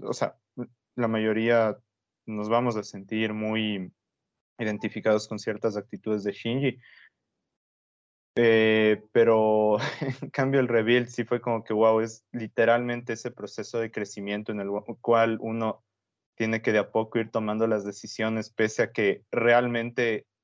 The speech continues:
puede sobreponerse la realidad o puede sobreponerse el hecho de decir, bueno, porque sí es así <laughs> al final del día, como que te tiran al mundo real, por así decirlo, luego del colegio, de los estudios, y dices como que, bueno, ¿y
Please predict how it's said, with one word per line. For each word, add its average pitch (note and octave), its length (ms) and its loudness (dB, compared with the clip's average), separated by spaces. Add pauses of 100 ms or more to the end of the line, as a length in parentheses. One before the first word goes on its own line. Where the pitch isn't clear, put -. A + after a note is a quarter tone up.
(320)
puede B2 240 4
sobreponerse G#2+ 920 -6
la G#2+ 140 -4
realidad G2 480 -4
o G2 100 -8
puede G#2 200 -2
sobreponerse G2+ 920 -4
el G2 100 -2
hecho G2+ 220 -2
de G2+ 140 2
decir, G#2+ 260 -2
bueno, A#2+ 300 0 (1300)
porque C#3+ 240 0
sí F3 120 4
es G3+ 100 4
así D3+ 300 0
<laughs> D3 140 -4
al D#3 80 -2
final C3 380 -4
del A2+ 160 -2
día, A#2 340 -6 (220)
como A#2 240 -8
que A#2+ 100 -4
te A#2+ 160 -8
tiran C#3 400 0
al A2+ 120 -2
mundo B2+ 360 0
real, A#2 580 2 (280)
por A2+ 140 -2
así A#2 180 -6
decirlo, A#2+ 380 -2
luego A#2 180 4
del A2 100 -2
colegio, G#2 460 -4
de G2 60 -4
los G2+ 140 -8
estudios, A#2+ 480 -4
y G#2 60 -4
dices G#2+ 300 -10
como G2+ 180 -8
que, - 80 -6
bueno, A#2 220 0
¿y G2+ 120 -6